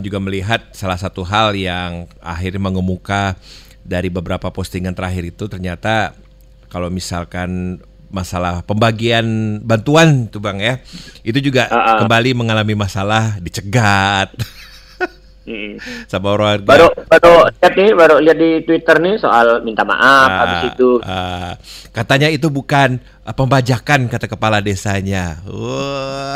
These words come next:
Speaker 1: <laughs> Apa ya, Pak, namanya? Jadi,
Speaker 2: Ah, iyalah.
Speaker 1: ya,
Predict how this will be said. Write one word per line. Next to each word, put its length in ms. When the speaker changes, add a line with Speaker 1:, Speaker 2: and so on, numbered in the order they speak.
Speaker 1:
<laughs> 1700
Apa 200
ya, 180
Pak, 260
namanya? 500
Jadi, 300
Speaker 2:
Ah, 100
iyalah. 200
Speaker 1:
ya, 100